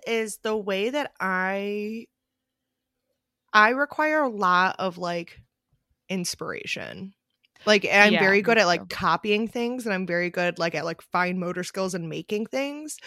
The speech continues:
Speaker 1: but I'm not very good at, like, like, when I would take art classes in school, like, coming up with, like,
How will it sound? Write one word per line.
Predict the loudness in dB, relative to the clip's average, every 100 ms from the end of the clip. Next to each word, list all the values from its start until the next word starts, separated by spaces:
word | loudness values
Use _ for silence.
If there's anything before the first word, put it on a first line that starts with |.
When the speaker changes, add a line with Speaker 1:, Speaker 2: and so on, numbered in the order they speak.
| -18 -20 -20 _ 4
Speaker 1:
but | 6 6 2
I'm | 0 0 0
not | 2 2 0
very | -2 -4
good | -4 -4
at, | -4 -4
like, | -4 -4 -6 -14 _ _ _ _ _ _ _ _ _ _ _ -6
like, | -2
when | 0
I | 2
would | 2
take | 0 0
art | -2 -2
classes | 0 0 0 -4 -4
in | -4
school, | -6 -6 -6 -4
like, | -6 -8
coming | -8 -10 -8
up | -10 -8
with, | -8
like, | -8